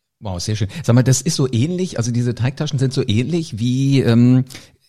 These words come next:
kann man sagen, oder tritt man da jetzt, äh, irgendwie den Asiaten mit auf die Füße, dass man sagt, so ähnlich wie Ravioli?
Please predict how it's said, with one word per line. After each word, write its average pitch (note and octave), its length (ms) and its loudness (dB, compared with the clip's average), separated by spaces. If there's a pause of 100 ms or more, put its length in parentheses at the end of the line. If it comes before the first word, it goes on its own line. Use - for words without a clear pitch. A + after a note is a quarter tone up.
(260)
kann F2+ 140 -6
man C3+ 140 0
sagen, A2+ 280 0
oder G#2 160 -2
tritt B2 180 -4
man A#2+ 120 -2
da G#2+ 120 0
jetzt, A2+ 320 -2
äh, G#2 120 0
irgendwie G#2 360 -2
den G2 140 -2
Asiaten G2 320 -4
mit G2+ 100 -6
auf F#2 80 -8
die F#2 100 -8
Füße, A#2 280 -6
dass G#2+ 100 -4
man G#2 120 -4
sagt, G2+ 160 -2
so A2 180 2
ähnlich G#2 240 0
wie A2+ 80 0
Ravioli? F#2 500 -6